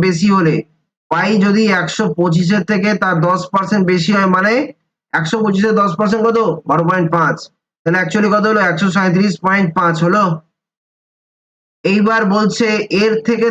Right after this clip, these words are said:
দশ পার্সেন্ট কম, এর থেকে কি আছে? দশ পার্সেন্ট কম, তাহলে দশ পার্সেন্ট কমিয়ে দাও, তাহলে কত হবে? একশো সাঁইত্রিশ পয়েন্ট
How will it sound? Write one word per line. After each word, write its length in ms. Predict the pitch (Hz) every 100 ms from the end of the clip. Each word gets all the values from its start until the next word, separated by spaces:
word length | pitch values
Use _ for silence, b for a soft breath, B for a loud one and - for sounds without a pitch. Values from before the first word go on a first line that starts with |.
| 196
দশ 120 | 190 165 -
পার্সেন্ট 360 | 202 214 202 165
কম, 140 | 185 156 156 180
এর 80 | 202
থেকে 160 | 220 208 196
কি 60 | 214
আছে? 120 | 208 233 190
দশ 120 | 160 -
পার্সেন্ট 300 | 185 180 175 170
কম, 120 | 160
তাহলে 160 | 165 170 170
দশ 100 | 165
পার্সেন্ট 240 | 175 170 180
কমিয়ে 240 | 170 185 190
দাও, 140 | 202 240 - _ _ _ _ _ _ _ -
তাহলে 160 | 185 196
কত 100 | 202 214
হবে? 200 | 214 180 - - _ _ _ _ _ _ _ _ _ 175
একশো 320 | 190 - 220 220
সাঁইত্রিশ 360 | 202 196 226 -
পয়েন্ট 200 | 208 208